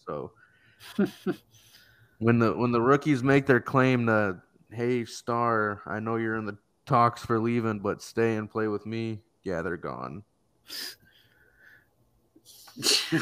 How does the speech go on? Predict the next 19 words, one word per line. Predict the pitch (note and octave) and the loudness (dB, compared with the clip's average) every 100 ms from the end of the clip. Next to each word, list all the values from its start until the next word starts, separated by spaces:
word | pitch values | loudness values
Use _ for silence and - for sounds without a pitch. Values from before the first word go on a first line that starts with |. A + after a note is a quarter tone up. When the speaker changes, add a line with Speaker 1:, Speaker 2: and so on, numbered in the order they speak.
| F#3 | 4
Speaker 2:
I | - C3+ | 2 2
guess | A#2+ B2 | 2 2
so. | - - C3 A2 - - - - _ _ _ _ _ _ _ _ - | 0 2 2 2 -6 -20 -20 -20 _ _ _ _ _ _ _ _ -14
I | A2 | -6
mean, | G#2 | -2
now | G#2 A2 | 0 2
that | G2+ | 0
I | |
think | G2 A#2 A2 | -2 -4 -2
about | G2 F#2+ | -2 0
it. | G2 - _ _ _ _ _ _ _ _ _ _ _ - | -2 -6 _ _ _ _ _ _ _ _ _ _ _ -14
Speaker 1:
<laughs> | - - | -8 -4
I | D3+ - F3 - | -4 0 0 2
mean, | E3 D3 F3+ C#3+ _ _ _ _ _ _ - - _ - - _ - - - | -2 -2 -6 -10 _ _ _ _ _ _ -20 -20 _ -20 -20 _ -20 -20 -12
Speaker 2:
That's | A#2+ A#2+ - | -2 -2 -2
Speaker 1:
yeah. | C#3 | 0
Speaker 2:
fair. | C#3+ B2+ - _ _ _ _ _ _ _ _ _ _ _ _ _ _ _ - _ _ - | 4 4 2 _ _ _ _ _ _ _ _ _ _ _ _ _ _ _ -20 _ _ -6
Speaker 1:
But | F2 - - _ _ _ _ _ - | -6 -6 -14 _ _ _ _ _ -6
it, | D3+ | -6